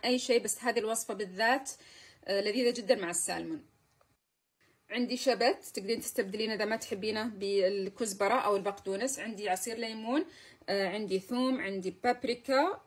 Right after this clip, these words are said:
آه، عندي زبدة، عندي كريمة، ممكن نخففها بشوية موية أو شوية حليب أو شوية مرق. عندي ملح، فلفل أسود وزيت زيتون. شفتوا المكونات؟ مرة سهلة، ما تحتاج بهارات كثيرة ولا شيء، لأن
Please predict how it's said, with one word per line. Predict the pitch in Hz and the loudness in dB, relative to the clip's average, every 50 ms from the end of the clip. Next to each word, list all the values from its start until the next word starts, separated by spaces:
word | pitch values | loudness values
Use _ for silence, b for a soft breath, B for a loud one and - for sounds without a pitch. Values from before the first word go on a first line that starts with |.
| - - | -6 -4
آه، | 202 196 190 196 196 190 190 | -2 0 2 2 2 2 2
عندي | 175 175 196 208 202 170 185 185 180 180 | 0 0 -2 -4 -6 -6 -6 -4 -6 -4
زبدة، | 175 170 208 247 214 233 208 247 262 269 285 262 - - 208 - _ _ _ _ _ _ _ _ - | -4 -2 -2 -2 -2 -2 6 6 6 6 6 0 -4 -10 -12 -12 _ _ _ _ _ _ _ _ -10
عندي | - 180 190 | -8 -8 -8
كريمة، | - - 233 247 254 254 269 262 | -8 -4 0 0 2 2 2 2
ممكن | 254 254 262 269 269 277 247 | 2 2 2 0 0 -2 -4
نخففها | 240 - - 226 - 247 240 - 254 | -4 -4 -8 -10 -10 -10 -10 -8 -8
بشوية | 190 - - - 214 214 214 - | -8 -6 -4 -2 -2 -2 -4 -4
موية | 226 220 214 214 196 | -8 -8 -6 -4 -4
أو | 190 | -6
شوية | 226 - 226 202 214 202 | -6 -4 -4 -4 -4 -6
حليب | - - 233 214 262 285 285 | -8 -8 -6 -4 -4 -2 -2
أو | - 247 | -2 -4
شوية | 254 - 247 220 202 202 - - | -4 -4 -4 -4 -4 -6 -8 -8
مرق. | 202 180 180 233 320 - B B B B B B B B | -6 -2 -2 -2 -2 -2 B B B B B B B B
عندي | - 269 269 269 285 | 2 2 2 4 4
ملح، | 269 277 277 269 - | 4 4 4 2 2
فلفل | - - 247 247 - 262 - | 2 0 0 2 2 -2 0
أسود | - 247 240 - 240 233 214 - | 2 0 2 2 2 2 2 0
وزيت | - 208 190 202 196 196 | -2 0 0 0 0 0
زيتون. | - 180 180 - - 180 170 | -2 -4 -4 -4 -4 -6 -6
شفتوا | - - 233 - 240 | -6 -8 -10 -6 -6
المكونات؟ | 226 226 233 - 233 214 220 226 240 247 277 269 - - 214 | -6 -6 -6 -4 -4 -4 -2 -2 -2 -2 -4 -4 -10 -14 -12
مرة | 196 190 202 226 240 220 180 | -8 -4 -2 -2 -2 -2 -2
سهلة، | - - 185 185 185 175 180 B B B B B B - | -4 -4 -6 -6 -6 -8 -10 B B B B B B -4
ما | 208 233 | -4 -4
تحتاج | - - 247 - - 254 226 220 | -2 -4 -8 -6 -2 -2 -2 -2
بهارات | 202 190 214 226 214 220 220 226 | -2 -8 -6 -4 -2 -2 -2 -4
كثيرة | - - 233 - 254 233 233 220 | -4 -8 -6 0 2 4 4 4
ولا | 220 220 220 | 2 2 0
شيء، | 226 - 277 285 320 277 | 0 2 2 4 4 4
لأن | 240 - - - 240 254 262 | 2 0 2 2 4 4 4